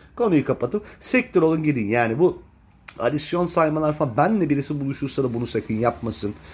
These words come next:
Siktir gidin. Başka yerde ne yapıyorsanız yapın. Başkasıyla buluştuğunuzda nasıl hesap ödüyorsanız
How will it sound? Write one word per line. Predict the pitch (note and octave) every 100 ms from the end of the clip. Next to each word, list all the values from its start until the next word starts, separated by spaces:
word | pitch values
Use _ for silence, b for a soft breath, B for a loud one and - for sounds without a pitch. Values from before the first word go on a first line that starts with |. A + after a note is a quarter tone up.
| B B
Siktir | - - -
gidin. | F#3+ E3
Başka | C#3+ - G#3
yerde | F#3+ F3+
ne |
yapıyorsanız | F3+ F3+ E3+ E3 E3
yapın. | E3 D#3 C#3
Başkasıyla | A#2+ A#2 D3+ D3+ F3+ D#3
buluştuğunuzda | C#3 C#3 - C#3 C#3+
nasıl | C#3+ D3 D3
hesap | - D3+
ödüyorsanız | C#3 C3 C3 C3